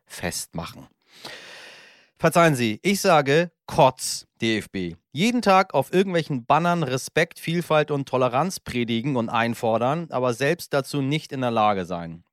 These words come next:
Eine Doppelmoral, die es mir persönlich zunehmend schwerer macht, diesen Sport weiterhin ernst zu nehmen. Was ich persönlich sehr schade finde.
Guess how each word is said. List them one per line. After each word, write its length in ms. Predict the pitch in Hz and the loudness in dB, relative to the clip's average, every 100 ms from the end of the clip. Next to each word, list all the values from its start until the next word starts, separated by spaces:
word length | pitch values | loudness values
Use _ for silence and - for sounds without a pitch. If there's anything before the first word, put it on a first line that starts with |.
| - | -8
Eine 180 | 120 117 | -6 -2
Doppelmoral, 840 | 165 175 185 143 123 113 113 151 - - - - - _ | 0 2 0 0 0 2 2 0 -6 -20 -20 -20 -20 _
die 100 | 131 | -2
es 120 | 135 | -2
mir 300 | 143 202 233 | 0 2 2
persönlich 880 | 226 160 135 185 202 147 170 - - _ _ | 2 0 2 2 4 2 -2 -6 -20 _ _
zunehmend 580 | - 233 226 175 165 | -2 0 2 0 -2
schwerer 400 | - - 160 139 | -4 -2 0 2
macht, 300 | 123 123 139 | 2 0 -2
diesen 180 | 131 123 | -8 -8
Sport 420 | 123 - 131 143 | -8 0 0 2
weiterhin 400 | 127 131 135 127 127 | 2 0 0 -4 -4
ernst 320 | 113 113 - | -6 -6 -6
zu 80 | 104 | -6
nehmen. 360 | 98 92 90 - _ _ _ _ _ _ _ _ _ _ | -6 -6 -10 -14 _ _ _ _ _ _ _ _ _ _
Was 140 | 131 | -2
ich 80 | 143 | 0
persönlich 380 | 139 131 147 135 | -2 0 0 0
sehr 100 | 131 | 0
schade 320 | - 131 104 | 2 2 2
finde. 360 | 101 95 92 | -2 -6 -6